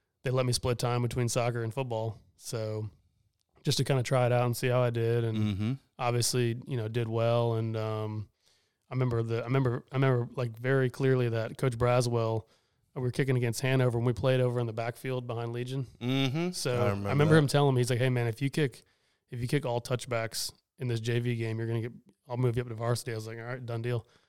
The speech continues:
Speaker 1: And I went out and banged them all through the, uh, through the end zone. So, uh,
Speaker 2: Nice.
Speaker 1: so I think, so freshman year, I split time. I did soccer, and then I would go over during practice for the special team stuff and
Speaker 2: Uh-huh.
Speaker 1: kick field goals. And then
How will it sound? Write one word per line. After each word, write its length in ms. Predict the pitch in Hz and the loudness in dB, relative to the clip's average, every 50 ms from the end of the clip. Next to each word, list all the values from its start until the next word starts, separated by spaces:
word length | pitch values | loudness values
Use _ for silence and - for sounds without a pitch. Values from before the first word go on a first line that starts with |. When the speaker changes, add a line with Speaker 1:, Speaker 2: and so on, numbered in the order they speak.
| _ _ - | _ _ -10
Speaker 1:
And 80 | 127 | -6
I 40 | 117 117 | -4 -4
went 160 | 117 117 117 | -2 -2 -4
out 80 | 120 123 120 | -4 -4 -4
and 80 | 120 | -4
banged 240 | 117 117 117 117 113 | -4 -4 -4 -4 -4
them 100 | 113 113 | -4 -4
all 140 | 113 113 113 | -4 -4 -4
through 140 | - 120 113 | -6 -6 -4
the, 100 | 113 117 | -4 -4
uh, 140 | 123 - 131 - | -6 -6 -6 -4
through 140 | 139 131 | -2 0
the 140 | 123 120 117 | 0 0 0
end 120 | 120 123 120 | 0 0 -2
zone. 220 | 117 110 110 110 | -2 -4 -4 -4
So, 420 | 110 - - 127 117 117 117 117 113 | -4 -4 -2 0 0 2 2 2 2
uh, 200 | 113 113 113 104 | 4 4 4 4
Speaker 2:
Nice. 400 | 104 98 92 - - - - - _ - | 2 -2 -6 -8 -10 -12 -14 -14 _ -2
Speaker 1:
so 140 | - - 135 | 2 4 4
I 80 | 131 | 6
think, 140 | 123 151 - | 4 4 4
so 120 | - 156 | 4 4
freshman 360 | 131 - 147 151 - 160 151 143 | 6 6 6 4 4 4 4 4
year, 100 | 139 131 | 4 4
I 60 | 123 | 4
split 280 | - - - 139 123 | 2 0 0 -2 -2
time. 280 | - 131 123 123 123 123 | 0 0 2 2 4 4
I 80 | 120 120 | 2 2
did 420 | 120 120 120 120 120 117 113 110 | 2 2 2 2 2 0 0 -2
soccer, 400 | - - 127 120 123 120 131 123 | 0 0 2 2 0 0 0 0
and 80 | 120 120 | 0 0
then 80 | 117 | 0
I 60 | 117 | 0
would 80 | 117 117 | -2 -2
go 200 | 113 113 113 117 | 0 0 0 2
over 200 | 117 113 117 117 | 0 0 0 -2
during 240 | 113 113 117 113 110 | -2 0 -2 -2 -2
practice 420 | 107 123 117 117 - - 117 107 - | -2 -2 -4 -4 -4 -4 -6 -6 -6
for 120 | - 123 | -8 -8
the 60 | 113 107 | -8 -6
special 240 | - 123 107 - | -6 -6 -8 -8
team 200 | - 117 113 113 | -8 -8 -8 -6
stuff 380 | 110 - - 117 113 110 - - | -6 -6 -6 -6 -8 -8 -8 -10
and 100 | 113 110 | -6 -4
Speaker 2:
Uh-huh. 300 | 113 107 101 95 104 107 | -2 0 0 0 0 -2
Speaker 1:
kick 140 | 127 127 - | -2 -4 -4
field 200 | - 120 113 110 | -6 -6 -6 -6
goals. 280 | 113 110 110 107 - - - _ _ _ | -6 -6 -8 -8 -10 -14 -20 _ _ _
And 200 | - 131 120 120 | -6 -4 -2 0
then 380 | 117 117 113 113 113 113 113 | 0 0 0 0 0 -2 -4